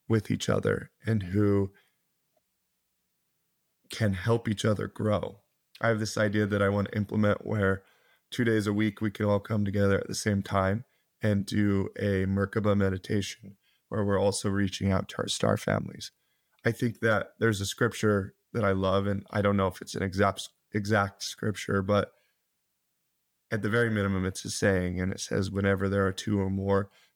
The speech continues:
that come together in my name, I will be there." And I think that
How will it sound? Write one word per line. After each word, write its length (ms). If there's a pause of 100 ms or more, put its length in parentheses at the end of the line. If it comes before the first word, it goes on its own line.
that 200
come 220
together 360
in 80
my 140
name, 440
I 140
will 140
be 180
there." 300 (560)
And 80
I 40
think 300
that 160